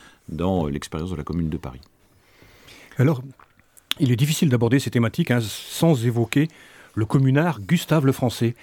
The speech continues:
Speaker 1: Mmh.
Speaker 2: C'est lui qui, quelques années plus tard, en dix-huit cent soixante-quatorze, a écrit sur le communalisme en indiquant ses traits principaux, la double suppression, celle du pouvoir, du gouvernement dans l'ordre politique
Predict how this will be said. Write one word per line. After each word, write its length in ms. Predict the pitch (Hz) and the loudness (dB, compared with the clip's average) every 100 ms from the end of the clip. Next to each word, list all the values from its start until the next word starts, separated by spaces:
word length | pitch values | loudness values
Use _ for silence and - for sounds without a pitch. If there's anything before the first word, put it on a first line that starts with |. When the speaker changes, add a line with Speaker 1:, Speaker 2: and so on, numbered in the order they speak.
| - | -18
Speaker 1:
Mmh. 40 | 71 107 92 | -12 -12 -10
Speaker 2:
C'est 220 | - 143 | 0 2
lui 240 | 135 185 226 | 6 4 4
qui, 160 | 208 | 0
quelques 340 | - 139 139 135 | 0 0 2 2
années 140 | 135 | 2
plus 140 | 139 | 0
tard, 160 | 143 165 | -2 -2
en 60 | 107 | 0
dix-huit 160 | 147 | 0
cent 120 | - | 0
soixante-quatorze, 600 | 131 123 110 127 160 98 - - - - | 0 2 2 0 0 -2 -6 -14 -20 -2
a 120 | 110 | 2
écrit 240 | 127 - 196 | 2 2 2
sur 120 | 135 | 2
le 60 | 120 | 4
communalisme 720 | 180 175 147 120 165 120 95 _ _ _ _ _ _ _ - | 4 6 6 4 2 0 -4 _ _ _ _ _ _ _ 2
en 160 | 123 | 4
indiquant 340 | 147 147 - 170 | 4 2 0 0
ses 180 | - | 0
traits 220 | - 180 - | 0 -2 2
principaux, 560 | 135 - 127 117 165 - _ _ - - - | 0 0 0 2 2 -2 _ _ -20 -14 -6
la 140 | 101 | -4
double 420 | 104 165 233 160 | 2 4 6 4
suppression, 580 | - - 123 110 120 123 - _ _ - | -2 -2 -2 -2 -2 -4 -8 _ _ -14
celle 260 | - 214 | 0 2
du 140 | 151 135 | 2 0
pouvoir, 580 | - 131 113 120 135 - _ _ _ - | 2 2 4 2 0 -10 _ _ _ -4
du 120 | 110 | 0
gouvernement 580 | 110 190 185 160 139 160 | 4 6 6 6 4 2
dans 100 | 117 | 2
l'ordre 220 | 120 120 | 2 0
politique 540 | 120 110 - 135 - | 0 -2 -2 -4 -6